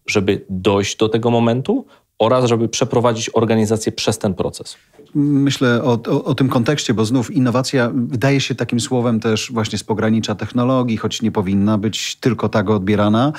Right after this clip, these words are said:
Speaker 2: że jest to coś tak dużego, że nie dla każdego. Ale z drugiej strony, jak dzisiaj popatrzysz nawet na proces nauczania w szkole, myślisz sobie, co te dzieciaki powinny umieć, żeby się odnaleźć w świecie. I teraz,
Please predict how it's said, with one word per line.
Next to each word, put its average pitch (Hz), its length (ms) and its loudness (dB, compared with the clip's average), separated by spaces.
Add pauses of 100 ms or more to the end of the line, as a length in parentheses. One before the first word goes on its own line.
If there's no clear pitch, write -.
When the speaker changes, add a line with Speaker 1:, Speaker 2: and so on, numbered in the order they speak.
(240)
Speaker 2:
że 120 100 0
jest - 200 -4
to 117 100 -6
coś - 240 -6
tak 147 160 0
dużego, 143 380 2
że 135 100 2
nie 135 140 2
dla 123 120 0
każdego. 101 420 -2
Ale 98 140 -2
z 113 60 -4
drugiej 135 220 -2
strony, 147 360 0 (280)
jak 127 100 -2
dzisiaj 131 220 -2
popatrzysz 123 420 -4
nawet 123 220 0
na 120 100 0
proces 120 340 -2
nauczania 117 460 0
w - 40 -4
szkole, 120 240 -2
myślisz 113 280 -4
sobie, 117 300 0 (380)
co 160 200 -2
te 160 140 -2
dzieciaki 120 400 -4
powinny 117 460 0
umieć, 135 420 2
żeby 113 340 2
się 120 160 0
odnaleźć 104 380 2
w - 60 -8
świecie. 98 360 0
I 90 60 0
teraz, 127 280 0